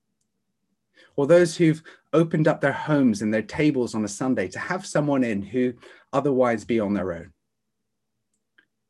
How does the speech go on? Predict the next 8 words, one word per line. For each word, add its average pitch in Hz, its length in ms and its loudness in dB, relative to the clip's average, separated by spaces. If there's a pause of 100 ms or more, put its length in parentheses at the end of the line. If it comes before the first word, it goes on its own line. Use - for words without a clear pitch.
(300)
In 131 100 -2
these 190 240 0
times 135 460 0
when 123 160 0
face-to-face - 1080 -6
is 107 160 -6
somewhat 120 440 -6
lost, 110 480 -4